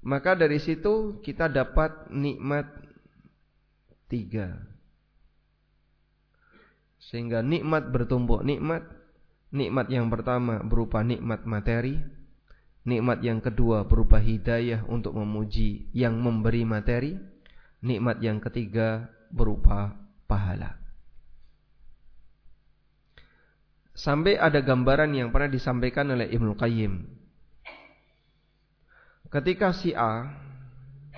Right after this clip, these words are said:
ini mendapatkan uang lima ratus ribu. Lalu saat dia mendapatkan uang lima ratus ribu, si A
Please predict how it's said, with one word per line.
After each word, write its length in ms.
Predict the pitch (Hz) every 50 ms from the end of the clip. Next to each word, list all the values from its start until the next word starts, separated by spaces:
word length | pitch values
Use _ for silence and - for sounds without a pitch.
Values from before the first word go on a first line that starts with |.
| - - - - - - - - - - - - - - - - - -
ini 320 | 120 131 135 147 170 175
mendapatkan 800 | 175 165 151 147 135 - - 135 - - - 147 143 143 - -
uang 640 | 139 139 143 147 151 151 151 151 151 151 151 - - - - _ _ -
lima 300 | - 135 135 131 131 127 127 127
ratus 720 | 127 123 120 123 - 135 135 135 135 - - - - - - - - - - _ _ _ - _ _ -
ribu. 480 | 117 113 110 101 - - 101 90 90 87 - - - - - - - - _ _ _ _ _ _ _ _ _ _ _ - - - _ _ _ _ _ _ _ _ - - - - - - - -
Lalu 240 | 127 139 151 151 147
saat 320 | 147 - 165 - 190 208 160
dia 240 | 147 160 180 180
mendapatkan 640 | 180 165 156 156 151 151 160 151 - 160 147 143 -
uang 240 | 127 151 165 175 175
lima 240 | 165 160 156 151 147
ratus 400 | 147 143 135 - 143 139 - -
ribu, 560 | 139 131 117 113 131 143 160 175 190 196 196 - - - - - -
si 320 | - - - - 143 139 -
A 560 | - - 131 151 160 165 165 165 165 165 165